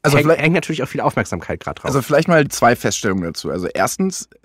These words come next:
Speaker 1: wenn man ein Startup baut, dann gilt auch der Leitspruch, da wo gehobelt wird, fallen Späne. Ja, also ein Startup muss ja auch das Recht haben, dazulernen zu dürfen und sich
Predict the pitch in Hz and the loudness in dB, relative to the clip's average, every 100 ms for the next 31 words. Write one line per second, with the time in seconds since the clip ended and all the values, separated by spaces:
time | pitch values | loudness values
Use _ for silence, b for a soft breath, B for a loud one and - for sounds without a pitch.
0 | _ - - 117 123 123 120 113 - 104 | _ -16 -10 -2 2 4 6 4 2 2
1 | 127 107 98 104 131 - - - - 117 | 2 0 2 4 4 2 -4 -10 0 2
2 | 110 107 110 117 110 - 98 - - 101 | 2 0 2 2 2 -2 -4 -4 -4 0
3 | 95 92 - - 87 - - 95 98 87 | 0 -2 -8 -10 -10 -8 -4 -4 -4 -8
4 | 90 101 110 107 98 95 92 87 - 98 | -4 -2 0 0 -2 -4 -6 -6 -8 -6
5 | 90 87 - - 82 87 78 _ - 82 | -6 -8 -10 -8 -6 -6 -8 _ -12 -10
6 | 95 67 104 101 - 107 117 95 127 127 | -8 -6 -6 -6 0 0 0 0 2 2
7 | - - 110 71 101 107 98 92 92 - | 2 0 0 2 -2 -4 -6 -6 -8 -4
8 | 101 92 95 92 - 110 107 104 104 98 | -4 -2 -4 -6 -4 0 2 2 0 -2
9 | 101 95 107 95 - 92 90 92 90 - | -6 -2 0 -2 -4 -4 -4 -6 -10 -14